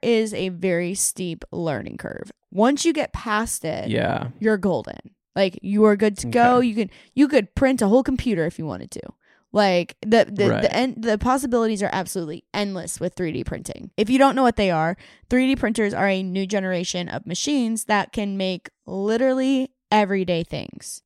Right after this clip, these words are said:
Speaker 1: Coffee cup, computer case, phone case, extra finger. I don't know. Whatever you need, it can
Speaker 2: <laughs>
Speaker 1: print. <laughs> Like, literally. They're remarkable because they can produce different kinds of objects in different materials, all from the same machine.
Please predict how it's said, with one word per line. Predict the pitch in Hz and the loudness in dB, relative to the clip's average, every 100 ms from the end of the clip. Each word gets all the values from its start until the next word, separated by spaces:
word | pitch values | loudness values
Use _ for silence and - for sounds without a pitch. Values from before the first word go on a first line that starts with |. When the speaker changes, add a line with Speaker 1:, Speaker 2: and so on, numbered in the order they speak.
| _ | _
Speaker 1:
Coffee | 247 196 - 175 | 2 4 2 -2
cup, | 160 143 _ - | -2 -4 _ -4
computer | - 202 208 175 165 | -2 0 0 0 -2
case, | 156 143 - - - | -4 -6 -6 -10 -12
phone | _ - 202 175 | _ 2 4 2
case, | - 165 113 - - - _ | -4 -4 -6 -8 -12 -16 _
extra | - - - 240 | 0 2 0 2
finger. | 240 214 131 - | 0 0 -2 2
I | 226 | 2
don't | 240 190 | 2 2
know. | 175 165 | 0 2
Whatever | 196 220 226 | 4 2 2
you | 247 240 | 2 2
need, | 214 196 220 233 | 2 0 -2 0
it | 202 | 0
can | 135 220 202 | 4 4 2
Speaker 2:
<laughs> | - | 2
Speaker 1:
print. | 220 190 185 - 262 | 4 2 0 0 0
<laughs> | - - - - 247 | -2 -8 -14 -8 2
Like, | 247 220 | 4 4
literally. | 226 208 180 143 107 190 - | 2 2 2 -2 -4 -6 4
They're | 240 262 | 8 8
remarkable | 247 240 247 285 | 6 2 2 0
because | 269 247 214 | 2 0 0
they | |
can | 214 214 | -2 -2
produce | 202 202 196 190 - - | -2 0 2 2 -2 -4
different | 208 202 220 202 - | -4 -2 -2 -4 -8
kinds | 208 190 190 | -6 -4 -4
of | 190 | -4
objects | - 180 185 220 240 - | -2 -2 -2 -2 -4 -4
in | 196 185 180 180 - | -2 -2 -4 -6 -6
different | 196 190 175 | -4 -4 -6
materials, | 180 175 165 175 196 226 - _ 196 | -6 -4 -2 -2 -2 -4 -12 _ 2
all | 190 190 | 2 2
from | 190 185 | 0 -6
the | 185 | -6
same | - 170 160 151 | -6 -6 -8 -8
machine. | 170 - - - | -8 -10 -12 -18